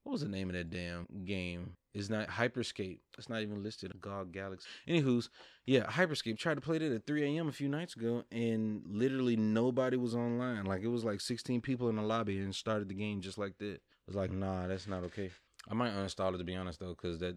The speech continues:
that auto aim is pretty aggressive. I don't really find myself missing the gameplay, honestly. I mean, I go back to Apex and have infinitely more fun. I'm sorry.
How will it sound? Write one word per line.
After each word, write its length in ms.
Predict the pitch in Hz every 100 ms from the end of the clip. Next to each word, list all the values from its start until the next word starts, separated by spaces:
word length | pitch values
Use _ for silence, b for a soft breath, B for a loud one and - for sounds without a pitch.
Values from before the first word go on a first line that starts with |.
| -
that 160 | 92 87 90
auto 240 | 92 90
aim 140 | 90 85
is 60 | - -
pretty 200 | 82 82
aggressive. 540 | 82 87 85 - 85 - -
I 80 | 107
don't 220 | 127 135
really 180 | 139 131
find 240 | 139 127
myself 320 | 123 - 123
missing 300 | 117 120 127
the 60 | 117
gameplay, 520 | 107 120 120 107 92
honestly. 380 | 87 90 - 92 98 -
I 40 | 95
mean, 400 | 98 95 95 92 b b b
I 100 | 98
go 100 | 98
back 200 | 101 107
to 140 | 110 104
Apex 380 | 107 117 98 101
and 80 |
have 220 | 87 95 87
infinitely 460 | 95 95 87 87
more 200 | 87 87
fun. 380 | - 92 90 87
I'm 100 | 92
sorry. 440 | - 90 87 87